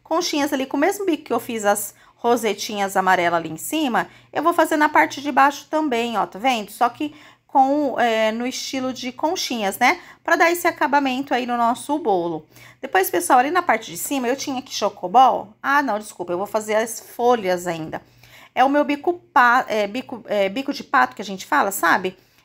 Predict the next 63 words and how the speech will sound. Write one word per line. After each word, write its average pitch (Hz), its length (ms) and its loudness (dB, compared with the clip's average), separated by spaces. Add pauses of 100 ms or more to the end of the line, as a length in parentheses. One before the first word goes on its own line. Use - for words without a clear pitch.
É 233 140 -4
bico 269 240 -6
folha, 269 460 2
eu 254 100 2
esqueci 285 440 -2
o 277 40 -2
número 262 280 -2
dele, 226 200 -2
eu 240 40 0
vou 233 100 0
deixar 262 240 2
aqui 254 100 0
na 233 120 0
descrição 226 500 -4
pra 220 100 -4
vocês 220 340 -4
o 233 60 -6
número 226 260 -2
desse 226 320 -2
bico, 233 320 -8
tá 185 120 -12
bom? 262 180 6 (260)
Todos 440 240 2
os 311 60 -2
bicos 349 220 0
que - 100 -10
eu 240 60 0
usei, 262 200 2
pessoal, 262 300 2
eu 220 60 2
vou 233 80 -2
deixar 247 220 -2
na 226 100 -2
descrição 208 560 -2
e 262 60 2
as 285 120 -2
cores 269 300 0
também, 294 360 -2
tá 165 120 -14
bom? 240 320 2 (420)
Eu 240 80 -2
fazia 262 380 2
isso 247 240 -6
no 214 180 -4
começo 208 360 -4
do 196 40 -12
canal, 254 460 2
dei 240 120 -2
uma 233 140 0
parada, 226 320 2
mas 247 140 -2
eu 254 80 -4
vou 233 80 -4
voltar 233 500 0 (160)
a 226 80 -2
colocar 233 400 2
tudo 285 300 -2
que 330 100 -4
eu 269 100 4
uso 254 320 -2
aqui 226 160 -4
na 233 120 0
descrição 226 640 -4